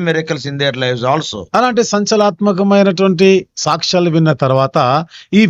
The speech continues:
Speaker 2: విన్న వారిలో కూడా ఒక ఆశ పుడుతుంది, దేవుడు నన్ను కూడా ఆ విధంగా అంత అద్భుతమైనటువంటి విధానంలో నన్ను కూడా ఆయన పిలుస్తాడేమో అన్నట్టు ఎదురు చూస్తా ఉంటాను.
Speaker 1: And that is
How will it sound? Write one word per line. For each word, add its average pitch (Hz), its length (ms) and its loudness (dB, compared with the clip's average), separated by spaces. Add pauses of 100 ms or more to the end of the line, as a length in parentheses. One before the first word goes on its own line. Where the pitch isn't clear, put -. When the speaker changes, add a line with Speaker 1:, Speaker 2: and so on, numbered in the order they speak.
Speaker 2:
విన్న 170 200 0 (160)
వారిలో 208 380 2
కూడా 196 260 2 (380)
ఒక 175 160 0 (140)
ఆశ 190 140 -2 (120)
పుడుతుంది, 151 360 -2 (100)
దేవుడు 190 260 2 (100)
నన్ను 165 200 0
కూడా 185 200 2 (340)
ఆ 147 60 2 (120)
విధంగా 175 320 0 (340)
అంత 151 160 -2 (100)
అద్భుతమైనటువంటి 196 760 2
విధానంలో 165 540 2 (400)
నన్ను 160 220 -2
కూడా 160 140 0
ఆయన 156 220 0
పిలుస్తాడేమో 139 600 0 (360)
అన్నట్టు 202 240 0 (100)
ఎదురు 214 180 0
చూస్తా 214 280 0
ఉంటాను. 143 200 -4
Speaker 1:
And 190 80 -4
that 180 140 -4
is 139 80 -8